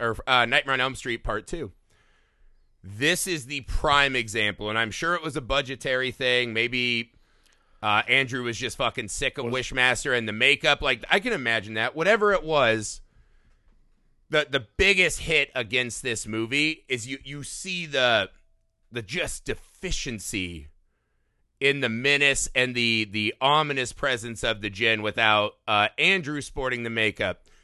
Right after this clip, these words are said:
Speaker 1: Again, I do think this movie finds a way to increase the lore in a f-,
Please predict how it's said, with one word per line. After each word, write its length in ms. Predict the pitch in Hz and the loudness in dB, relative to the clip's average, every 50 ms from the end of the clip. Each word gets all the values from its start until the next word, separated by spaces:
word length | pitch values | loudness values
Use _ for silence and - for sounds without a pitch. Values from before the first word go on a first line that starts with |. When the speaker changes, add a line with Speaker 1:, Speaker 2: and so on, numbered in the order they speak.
| _ _ _ _ _ _ | _ _ _ _ _ _
Speaker 1:
Again, 520 | - 143 - 247 277 285 254 233 214 202 - _ _ _ - | -8 -6 -2 2 4 6 6 4 4 2 -6 _ _ _ 0
I 140 | 135 143 151 | 2 2 2
do 340 | 131 110 - 226 294 381 370 | 0 -2 0 4 4 4 4
think 320 | - - 202 175 160 - | 2 -2 -4 -4 -4 -6
this 180 | - 151 135 120 | -6 -6 -6 -4
movie 360 | 139 151 151 151 143 143 131 | -4 -4 -2 0 2 0 0
finds 420 | - - 160 147 147 151 156 135 143 | 0 0 2 4 4 4 2 0 -4
a 60 | 135 | -2
way 260 | 131 131 160 151 135 | 0 2 2 2 0
to 440 | 127 - 165 139 135 127 113 101 - - _ _ _ _ _ _ _ _ _ _ _ _ _ _ _ - | -2 -2 0 0 2 2 0 -2 -4 -8 _ _ _ _ _ _ _ _ _ _ _ _ _ _ _ 2
increase 640 | 151 175 190 170 - - 175 170 175 190 - - | 2 2 2 0 -4 -4 -2 -2 -2 -2 -4 -6
the 160 | - - 147 139 | -6 -4 -4 -4
lore 440 | 123 117 117 120 131 165 190 202 | -4 -4 -6 -2 -2 0 0 0
in 100 | 190 175 | 0 0
a 40 | 170 | -2
f-, 160 | 156 - - | -4 -4 -8